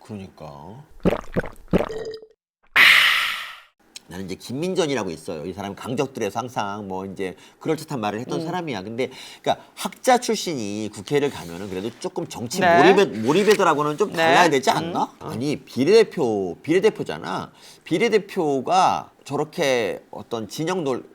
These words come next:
Speaker 1: 그 진영 논리에 갇히고 이상한 짓 한다 그러면
Speaker 2: 네.
Speaker 1: 한 가지야. 재선이 목표야, 이제, 이제부터.
Speaker 2: 그렇죠.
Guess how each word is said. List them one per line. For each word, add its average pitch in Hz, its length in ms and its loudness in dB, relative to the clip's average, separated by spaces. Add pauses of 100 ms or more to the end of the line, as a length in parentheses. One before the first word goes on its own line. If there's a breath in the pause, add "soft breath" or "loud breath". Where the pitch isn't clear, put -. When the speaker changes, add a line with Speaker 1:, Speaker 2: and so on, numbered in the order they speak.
(320)
Speaker 1:
그 120 100 -16
진영 160 260 -4
논리에 143 220 0
갇히고 151 460 -8
이상한 170 320 -4
짓 160 160 -8
한다 147 200 -6
그러면 113 280 -4
Speaker 2:
네. 196 180 6
Speaker 1:
한 - 120 8
가지야. 151 380 2 (320 loud breath)
재선이 202 360 0
목표야, 165 280 -2
이제, 139 160 -2 (160)
이제부터. 123 600 -4
Speaker 2:
그렇죠. 196 420 0